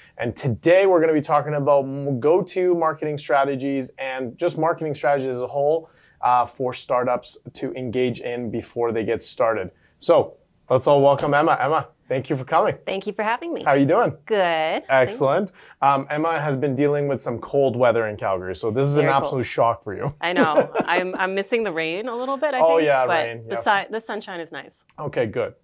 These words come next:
Speaker 1: All right.
Speaker 2: <laughs>
Speaker 1: So, Emma, tell me, uh, first give me your backstory. What's your history? Let's, let's go into that detail.
Speaker 2: Yeah, so I've, I've been marketing for, for years at this point. Um,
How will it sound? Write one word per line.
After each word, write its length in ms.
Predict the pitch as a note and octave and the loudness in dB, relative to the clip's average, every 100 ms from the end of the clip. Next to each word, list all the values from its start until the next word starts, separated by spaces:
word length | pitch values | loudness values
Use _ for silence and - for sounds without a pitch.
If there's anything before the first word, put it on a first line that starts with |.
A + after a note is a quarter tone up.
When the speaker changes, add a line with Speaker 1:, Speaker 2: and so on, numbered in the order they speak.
| - | -2
Speaker 1:
All 120 | C#3 | 0
right. 180 | A#2+ - - - | 2 -2 -8 -20
Speaker 2:
<laughs> 160 | - - | -20 0
Speaker 1:
So, 300 | F#3 - - | 2 2 0
Emma, 260 | F3+ G3 F#3 C#3+ | -2 -2 -2 -10
tell 220 | - F3+ | -2 0
me, 240 | E3 A2+ - | 0 -4 -6
uh, 440 | C3 C3 C3 B2+ | -2 -2 -2 -6
first 280 | C3 F#3+ F#3+ | -2 -2 0
give 100 | G3 | 0
me 80 | F#3 | 2
your 100 | E3 | 2
backstory. 460 | C3 B2 - G2 G2+ | 2 2 -2 -10 -6
What's 260 | D3 - | -6 -6
your 100 | D3+ | -6
history? 340 | B2+ G2 G2+ G2 | -4 -8 -10 -8
Let's, 280 | A#2+ - B2+ | -8 -8 -10
let's 160 | A#2+ | -8
go 140 | C3+ B2 | -8 -8
into 160 | A2 | -6
that 200 | G2+ F#2 F2+ | -8 -8 -10
detail. 340 | - C4 - | -12 -14 -14
Speaker 2:
Yeah, 320 | E4 G3+ A#3 A#3 | -10 -4 -2 -2
so 200 | C4+ A#3+ | 0 0
I've, 440 | G#3 A#3+ C#4+ C#4 _ _ _ _ _ | 2 2 0 -4 _ _ _ _ _
I've 200 | D#3+ E3+ | -12 -10
been 180 | E3+ D#3 | -8 -8
marketing 340 | D3+ D#3 D#3+ D3+ | -8 -8 -10 -8
for, 300 | D#3 D3 - _ | -8 -8 -10 _
for 180 | D#3 D3+ | -10 -8
years 400 | D3 F3+ F3+ E3+ | -4 -2 -2 -4
at 80 | E3+ | -4
this 180 | F3+ | -4
point. 400 | - C#3 D3 G#3+ - - | -6 -6 -4 -4 -6 -2
Um, 720 | F3 F3 E3 D#3+ D3+ C#3+ | 2 4 4 0 -4 -8